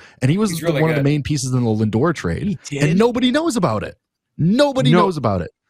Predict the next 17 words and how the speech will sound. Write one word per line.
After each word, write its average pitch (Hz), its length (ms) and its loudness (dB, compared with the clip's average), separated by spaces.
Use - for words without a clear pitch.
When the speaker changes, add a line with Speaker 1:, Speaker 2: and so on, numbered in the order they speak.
Speaker 1:
Like, 147 160 2
wouldn't 233 260 2
he 202 160 0
Speaker 3:
I 214 40 2
Speaker 1:
be 180 100 -2
Speaker 3:
don't 196 80 2
Speaker 1:
the 180 80 2
Speaker 3:
think 117 80 -2
Speaker 1:
guy 143 180 2
that's 147 180 -2
kinda 143 300 0
in 135 80 0
that 131 140 2
Speaker 3:
realize. 101 160 -2
Speaker 1:
Soler 117 420 0
vein 139 460 -2
where 117 380 2